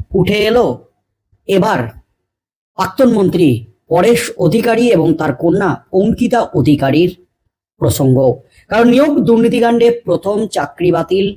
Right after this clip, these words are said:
পরেশ কন্যা অঙ্কিতা অধিকারীর। অঙ্কিতা অধিকারী, তিনি দুর্নীতির মাধ্যমে চাকরি পেয়েছিলেন। প্রাক্তন শিক্ষামন্ত্রী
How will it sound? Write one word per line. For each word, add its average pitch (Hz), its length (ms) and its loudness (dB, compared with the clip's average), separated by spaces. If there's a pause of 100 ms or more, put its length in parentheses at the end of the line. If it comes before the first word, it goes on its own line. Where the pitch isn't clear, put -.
(360)
পরেশ 208 280 0 (160)
কন্যা 139 340 0 (120)
অঙ্কিতা 131 380 -2 (140)
অধিকারীর। 123 420 -2 (1300)
অঙ্কিতা 233 360 2
অধিকারী, 226 420 2 (800)
তিনি 202 200 2 (580)
দুর্নীতির 233 460 0
মাধ্যমে 180 340 0
চাকরি 165 300 -2
পেয়েছিলেন। 120 400 -2 (840)
প্রাক্তন 302 320 0
শিক্ষামন্ত্রী 247 640 0